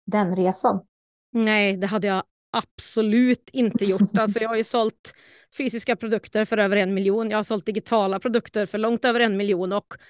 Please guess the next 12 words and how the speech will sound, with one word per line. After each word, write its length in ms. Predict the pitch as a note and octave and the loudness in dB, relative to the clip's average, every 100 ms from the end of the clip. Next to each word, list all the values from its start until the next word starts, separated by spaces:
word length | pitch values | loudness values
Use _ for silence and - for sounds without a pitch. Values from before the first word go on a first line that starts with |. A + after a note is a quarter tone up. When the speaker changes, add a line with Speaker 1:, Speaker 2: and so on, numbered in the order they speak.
| - _ _ _ _ | -20 _ _ _ _
Speaker 2:
stora 400 | - D4+ B3+ A#3 | -4 2 4 6
nummer 480 | A#3+ B3 A3 G3+ A3 | 4 4 6 4 4
är 280 | A3+ G#3+ G3+ | 4 2 -2
stora 500 | - - B3+ G#3+ F#3 | -8 -6 0 0 0
läxor, 460 | F#3+ - - A3 A#3+ | -2 -6 -6 -4 -4
skulle 220 | - B3+ | 0 2
jag 140 | A#3+ | 2
<laughs> 0 | |
säga. 340 | - C4+ A#3 G3 | 0 2 2 2
Det 120 | G3+ | 0
är 220 | G3 G#3 | 2 2
Speaker 1:
Ja. 160 | G3 | 2